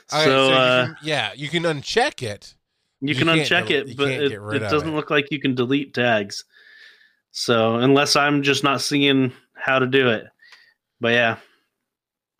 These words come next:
Speaker 2: Um, and then, man, I am, I am so out of it right now. I'm not gonna lie. Uh, do we normally do the discussion before or after the break?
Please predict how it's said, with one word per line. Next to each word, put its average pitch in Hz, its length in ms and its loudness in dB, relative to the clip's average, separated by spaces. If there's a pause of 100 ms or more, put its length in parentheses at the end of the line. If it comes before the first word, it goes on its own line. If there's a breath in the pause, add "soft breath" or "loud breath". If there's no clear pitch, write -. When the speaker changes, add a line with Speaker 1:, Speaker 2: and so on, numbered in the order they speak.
(800 loud breath)
Speaker 2:
Um, 131 640 2
and 147 200 0
then, 151 540 4 (1200 loud breath)
man, 143 260 0
I 160 160 2
am, 139 360 2
I 156 120 0
am 160 100 0
so 151 200 2
out 143 160 4
of 143 100 0
it 151 80 2
right 156 160 2
now. 160 140 2
I'm 147 80 0
not 147 160 0
gonna 143 120 -2
lie. 147 260 2 (420 loud breath)
Uh, 143 100 2
do 143 160 0
we 190 80 4
normally 214 260 4
do 202 120 2
the 190 60 2
discussion 170 580 -2
before 214 400 2
or 185 40 6
after 151 280 0
the 113 80 -8
break? 107 320 -10